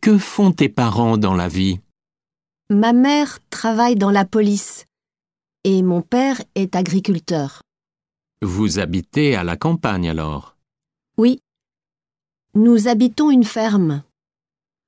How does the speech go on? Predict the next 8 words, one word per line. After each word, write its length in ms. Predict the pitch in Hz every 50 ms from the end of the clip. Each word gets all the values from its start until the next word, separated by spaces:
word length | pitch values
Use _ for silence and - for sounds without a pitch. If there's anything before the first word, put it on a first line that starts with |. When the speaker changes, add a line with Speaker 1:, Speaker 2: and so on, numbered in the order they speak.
| _ _ _ _ _ _ _ _ _ _ _ -
Speaker 2:
Le 300 | 202 208 208 220 226 220
produit 520 | 214 - - 262 262 226 254 262 285 302
le 200 | 254 220 220 208
plus 360 | 196 _ - - 269 302 277
important 540 | 302 294 269 269 262 247 - - 247 233 233
de 100 | 226 208
la 160 | 208 208 196
ferme, 500 | 208 - - - 285 302 311 311 294 285